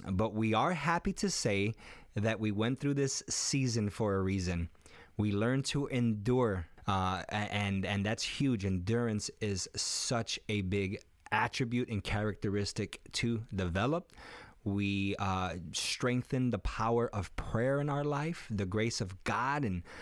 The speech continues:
putting into action the personal development strategies and principles that we've learned. Uh, we figured out how to renew our mind, um, and that it's always been available to us, but just simply didn't know how to apply it.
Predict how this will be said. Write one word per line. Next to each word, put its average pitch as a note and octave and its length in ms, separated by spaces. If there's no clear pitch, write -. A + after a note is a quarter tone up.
putting C3 320
into A2+ 240
action B2+ 480
the A2+ 120
personal A2+ 500
development A2+ 840
strategies C3 920
and G2 360
principles B2 560
that A2+ 160
we've F#2 240
learned. B2+ 540
Uh, F2 300
we F#2 300
figured A2 400
out G#2+ 220
how A2 260
to A2 100
renew G2+ 440
our F2+ 160
mind, G#2+ 800
um, F#2+ 320
and B2 120
that C#3+ 120
it's D3+ 160
always G3 240
been G#3+ 160
available D3+ 560
to E2+ 240
us, - 280
but A2 360
just A#2 240
simply D3+ 480
didn't A2 300
know G2+ 220
how G2+ 240
to G2+ 240
apply F#2+ 400
it. - 260